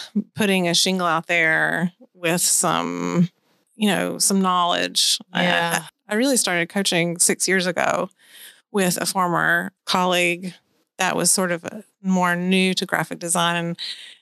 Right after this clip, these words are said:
Speaker 1: and we had worked together for years. And then when I took a, my first executive coaching class ever, I ever didn't even know what that was, at Vanderbilt with Mark Cannon, who is, was my mentor, really,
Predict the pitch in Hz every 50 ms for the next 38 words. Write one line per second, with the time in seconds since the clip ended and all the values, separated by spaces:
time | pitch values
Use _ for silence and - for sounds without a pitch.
0 | _ _ 208 208 196 196 196 180 190 185 175 175 180 185 185 - - 196 185 175
1 | 170 165 165 - 175 175 180 180 175 175 175 170 175 180 170 170 165 170 170 175
2 | 175 180 175 170 165 165 165 - - 175 - - - - - - - - _ 180
3 | 175 175 170 170 170 170 160 - - - 185 180 175 180 160 165 - 175 175 -
4 | 208 214 214 - 180 170 - - - - 156 - - 180 170 165 165 156 160 175
5 | - - 175 - 180 165 165 160 175 - - 175 170 170 175 175 165 170 175 -
6 | 190 220 175 180 180 165 170 - - - - 202 190 185 92 90 - 196 - -
7 | - - - - - - - - 202 226 262 254 214 175 180 160 156 160 - 175
8 | 170 170 190 190 165 - - - 180 170 - - - 196 185 180 190 170 - -
9 | - - - - - - - - _ _ _ _ 190 190 190 175 175 175 - -
10 | - - 202 202 _ _ 196 196 190 185 185 170 185 - - - 160 170 175 -
11 | 190 - - 180 160 151 180 180 190